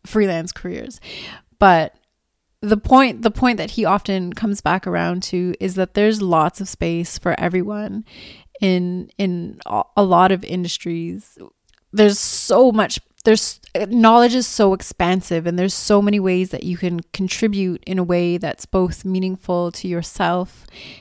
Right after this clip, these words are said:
and to the broader picture. Um, and I feel like, I feel like we, we dance around that topic throughout this episode,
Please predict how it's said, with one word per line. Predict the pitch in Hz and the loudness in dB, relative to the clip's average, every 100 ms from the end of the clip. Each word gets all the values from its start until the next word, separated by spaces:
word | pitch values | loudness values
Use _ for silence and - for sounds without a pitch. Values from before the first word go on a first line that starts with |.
| _ - | _ 2
and | 202 202 202 | 4 4 0
to | - 208 190 185 | -2 -2 0 -2
the | 185 175 | -2 -2
broader | - 156 170 170 | 0 0 0 -2
picture. | - 180 - 175 180 185 175 - - - - | -4 -8 -6 -6 -4 -6 -10 -18 -20 -20 -8
Um, | 214 170 170 202 - _ | -2 -2 -2 -6 -12 _
and | 196 190 | -2 -2
I | |
feel | 185 208 202 | 0 0 2
like, | 185 185 - - - _ - | 0 -2 -10 -20 -20 _ -2
I | |
feel | 190 214 | 2 4
like | 220 220 | 2 2
we, | 214 190 | 0 0
we | 208 | -2
dance | 190 185 196 | 0 0 0
around | 196 180 | -2 -2
that | 165 | -4
topic | - 151 - 180 175 - - _ | -6 -8 -2 -4 -4 -12 -20 _
throughout | - 220 196 | 2 4 4
this | - 190 | 2 -2
episode, | 160 202 - 185 180 | -4 -6 -2 0 0